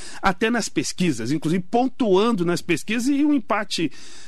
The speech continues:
é... empatando tecnicamente, inclusive, com vários que já tão aí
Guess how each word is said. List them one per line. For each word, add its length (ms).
é... 560
empatando 480
tecnicamente, 800
inclusive, 320
com 180
vários 460
que 160
já 160
tão 260
aí 540